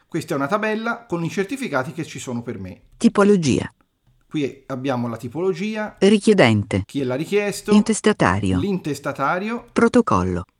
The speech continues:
Speaker 2: Data emissione.
Speaker 1: E la data emissione.
Speaker 2: Azioni.
Speaker 1: E poi quello che posso fare.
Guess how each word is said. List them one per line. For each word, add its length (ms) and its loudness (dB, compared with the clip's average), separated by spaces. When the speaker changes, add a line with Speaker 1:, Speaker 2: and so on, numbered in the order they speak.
Speaker 2:
Data 220 4
emissione. 680 2
Speaker 1:
E 120 -4
la 120 -2
data 240 -8
emissione. 420 -8
Speaker 2:
Azioni. 640 2
Speaker 1:
E 100 -12
poi 220 -6
quello 200 -4
che 120 -14
posso 320 -12
fare. 480 -16